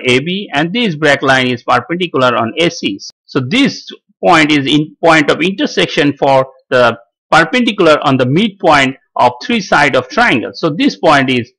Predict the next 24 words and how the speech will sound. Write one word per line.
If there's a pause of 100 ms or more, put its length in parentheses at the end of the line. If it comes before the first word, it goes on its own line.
(140)
the
circumcenter
for
this
triangle
A
B
C. (600)
And (300)
the
intersecting
point
of
these
two
green
line
and
this (160)
red
line
is
this
point.